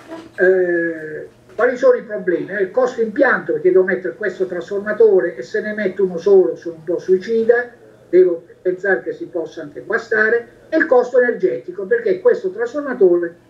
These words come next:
avrà i suoi consumi permanenti di perdita del ferro più quelli di perdita del rame.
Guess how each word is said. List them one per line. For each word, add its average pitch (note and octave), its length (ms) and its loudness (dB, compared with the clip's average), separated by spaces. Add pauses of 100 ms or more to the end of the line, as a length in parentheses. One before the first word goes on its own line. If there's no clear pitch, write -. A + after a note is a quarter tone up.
(140)
avrà G3+ 420 2
i F3+ 80 -14
suoi A3+ 260 2
consumi A#3 460 -2
permanenti G#3+ 680 -4
di D3 80 -6
perdita F3 340 0
del B3 180 -2
ferro D3 300 -6
più A3+ 220 -4
quelli E3 240 2
di E3 40 -8
perdita D#3 280 -4
del C#3+ 180 -6
rame. - 220 -20